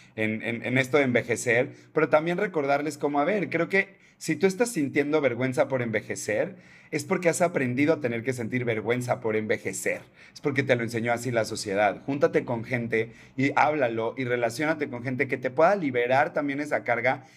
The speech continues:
y también ponte a buscar evidencia contraria, porque yo creo que por eso es importante infundar los juicios, porque de cada juicio que hay sobre la edad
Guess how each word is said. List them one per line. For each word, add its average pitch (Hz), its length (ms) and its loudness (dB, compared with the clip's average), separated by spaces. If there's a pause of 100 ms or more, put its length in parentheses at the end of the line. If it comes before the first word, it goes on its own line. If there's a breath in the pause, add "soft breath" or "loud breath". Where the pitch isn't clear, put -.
(140 loud breath)
y 170 60 -4
también 185 280 0
ponte 220 240 0
a - 20 2
buscar 180 320 2
evidencia 147 440 -2
contraria, 123 600 0
porque 151 240 -4
yo 185 160 2
creo 247 140 -4
que 247 100 -4
por 156 200 4
eso 160 100 -4
es 190 100 -6
importante 139 460 0
infundar 131 400 2
los 143 160 0
juicios, 135 460 -2 (260 loud breath)
porque 160 280 2
de 160 120 -4
cada 277 300 0
juicio 180 340 -6
que 147 100 -4
hay 143 140 0
sobre 147 240 -4
la 107 100 -2
edad 110 420 0